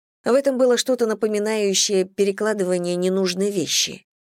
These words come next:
Но сил анализировать жесты Максима у меня не имелось. «Спи, а я водички попить». Он встал с кровати. «Проверь Гошку, укрой, если одеяло сбросил». «Конечно, спи». И я быстро уснула.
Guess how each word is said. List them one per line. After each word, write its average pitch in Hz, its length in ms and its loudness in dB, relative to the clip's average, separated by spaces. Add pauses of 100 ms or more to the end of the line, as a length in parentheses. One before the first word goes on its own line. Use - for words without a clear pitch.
(420)
Но 196 240 2
сил 247 240 2
анализировать 202 680 2
жесты 185 320 0
Максима 233 480 -2
у 185 140 0
меня 175 280 -2
не 185 220 0
имелось. 135 560 -2 (580)
«Спи, - 480 -2 (280)
а 139 200 -2
я 170 240 2
водички 156 440 0
попить». - 540 -6 (480)
Он 165 160 0
встал 165 280 -2
с - 80 -4
кровати. 165 640 -4 (760)
«Проверь 262 340 2
Гошку, 190 440 0
укрой, 233 360 2
если 170 280 -2
одеяло 175 520 0
сбросил». 156 600 -2 (760)
«Конечно, 131 640 -2 (140)
спи». - 420 -6 (840)
И 190 60 4
я 233 280 2
быстро 254 380 -2
уснула. 147 680 -4